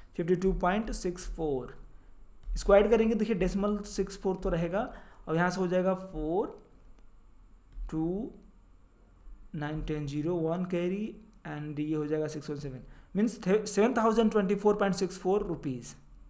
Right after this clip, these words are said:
तो ये आपका अमाउंट होगा at the end of three years।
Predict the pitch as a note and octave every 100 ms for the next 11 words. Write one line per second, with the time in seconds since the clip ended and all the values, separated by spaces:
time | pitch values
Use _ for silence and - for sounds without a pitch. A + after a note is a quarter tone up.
0 | - - - - - - - - F3+ B3
1 | G#3+ - E3+ F3+ - - - E3+ F3+ G#3+
2 | F#3 D3+ D#3+ F#3+ D#3+ D3+ B3 F3+ E3+ F#3+
3 | F#3 - - - - - F#3 G3 C#3+ A#2
4 | -